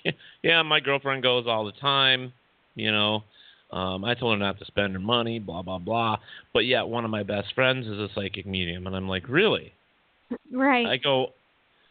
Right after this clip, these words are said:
Speaker 1: "So then why does she go somewhere else? Why don't you just let her, you know, talk to your best friend?"
Speaker 2: Right.
Speaker 1: You know, and, um, it's more of a comfortability factor for him, where he doesn't want,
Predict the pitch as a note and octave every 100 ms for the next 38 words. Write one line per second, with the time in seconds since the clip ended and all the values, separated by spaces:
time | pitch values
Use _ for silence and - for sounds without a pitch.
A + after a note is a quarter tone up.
0 | _ - D3 C3+ C#3 C3 B2+ C#3 D#3 -
1 | D3+ D#3 D3 D3+ D3 C#3 B2 D3 C3+ -
2 | - G#2+ A2+ A#2+ B2 B2+ A#2 A#2 A2+ A#2
3 | A#2 A#2 A2 A2 _ A#2 A2 G2 G2+ G#2
4 | - _ _ - - A2 - G#2 G2 F#2
5 | - G#2+ G2+ - C3 C#3+ - - _ _
6 | _ _ _ - G3+ G3+ G3 F#3 _ _
7 | _ - G#2 G#2 G2+ G#2 - A2+ G#2+ G2+
8 | - - - - - G#2+ G#2+ G2+ A2 A#2
9 | A#2+ A2+ G#2+ - A#2+ A#2 G#2 A2+ A2 G#2+
10 | A2+ G#2+ - G#2 - G2+ - A3+ F#3+ E2+
11 | _ _ _ _ _ _ _ _ _ _
12 | _ - G2+ G2+ A#2 A#2 A#2 - G#2+ G#2
13 | G2+